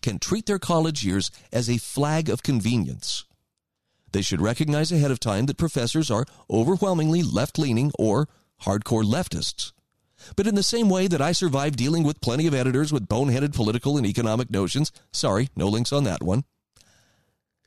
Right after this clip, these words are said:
students can survive brief encounters with professors who seek mindless submission rather than permitting healthy wrangling in their classrooms. He says the key is for individuals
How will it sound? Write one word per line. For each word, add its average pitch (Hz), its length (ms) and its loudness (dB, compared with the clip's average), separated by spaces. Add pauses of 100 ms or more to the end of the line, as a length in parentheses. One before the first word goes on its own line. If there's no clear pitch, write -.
students 247 360 0
can 208 160 0
survive 135 400 0
brief 123 240 0
encounters 107 460 0
with 123 120 -2
professors 110 520 0
who 113 80 0
seek 135 280 -4
mindless 139 440 -2
submission 135 640 0 (320)
rather 135 280 0
than 170 160 0
permitting 113 400 0
healthy 113 280 0
wrangling 107 480 0
in 107 160 -2
their 110 120 0
classrooms. 95 720 -4 (2000)
He 123 120 0
says 131 240 0
the 120 100 -2
key 214 400 -2
is 151 120 0
for 123 180 0
individuals 107 800 -2